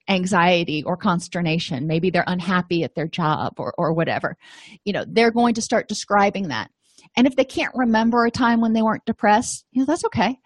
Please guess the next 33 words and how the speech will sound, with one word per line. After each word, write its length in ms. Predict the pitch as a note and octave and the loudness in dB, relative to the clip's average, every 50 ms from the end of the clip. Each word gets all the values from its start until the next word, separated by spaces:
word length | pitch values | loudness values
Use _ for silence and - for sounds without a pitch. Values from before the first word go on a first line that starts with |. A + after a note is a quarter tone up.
| _ - _ | _ -20 _
So 160 | - C4 A3+ | -2 0 2
let's 220 | A3+ C#4 C4+ - | 2 2 0 0
talk 260 | - - A#3 C4 - | 0 0 0 2 0
about, 360 | - A#3 B3 B3 B3 A#3 - - _ _ _ _ _ _ | -2 0 4 4 4 4 2 -2 _ _ _ _ _ _
you 80 | _ A3 | _ -6
know, 40 | - - | -2 0
if 180 | B3+ B3+ - | -2 -2 0
you 100 | C4+ C4 | 0 2
woke 220 | A#3+ A#3+ A#3 A#3 - | 4 4 2 4 2
up 180 | - - - | -2 -2 -2
tomorrow 720 | - - B3 A3 A3 A3 G#3+ A3+ C4 G#3+ - B1 - E3+ - _ _ _ _ _ _ _ - | -6 -4 0 2 4 4 4 4 4 2 0 -4 -8 -10 -14 _ _ _ _ _ _ _ 2
and 160 | G#3+ A3 G#3 | 2 4 2
you 80 | G3+ | 2
weren't 240 | F#3 G#3+ G3+ - - | 2 0 -2 -2 -2
depressed, 500 | - F3+ - - G3+ C3 - F3 - - - - _ | -6 -8 -2 0 0 0 0 -2 -8 -10 -14 -14 _
what 200 | G#3 A#3 A3 - | 0 0 0 2
would 120 | B3+ C4 | 0 -2
be 100 | G#3 A#3+ | -2 -2
different? 460 | A3 F#3+ G#3 G#3 - - - C#3+ - - | -2 0 -2 -2 -2 -4 -8 -10 -2 -2
What 160 | F#3 - - | 0 0 2
would 100 | A#3+ G#3+ | 2 2
make 240 | G#3+ G#3+ A3 A#3 A3+ _ _ _ _ _ _ | 2 2 0 0 -2 _ _ _ _ _ _
life 300 | F#3+ G3+ G3+ G#3+ - - | 0 2 2 2 0 -2
more 160 | G#3 G3+ F#3 | -2 -2 -2
pleasurable 560 | - - G3 F#3 F#3 F#3 - G3 F3 D#3 D3+ | 0 2 2 2 2 2 -2 -4 -4 -4 -4
for 200 | E3 - - B2 | -4 -4 -6 -8
you? 160 | - - - C3+ | -6 -6 -4 -2
What 200 | E3 F3 - A3 | 0 0 0 0
would 100 | A3 G#3+ | -2 -2
it 80 | - - | -2 -4
look 260 | - F3 D#3+ - - - | -4 -4 -4 -4 -6 -8
like? 300 | E2+ D2+ - - - _ _ _ _ _ _ _ _ _ _ - - - - - _ _ | -8 -8 -8 -12 -20 _ _ _ _ _ _ _ _ _ _ -20 -20 -20 -20 -20 _ _
Um, 240 | - C3 B2+ B2 - | -6 -4 -4 -4 -6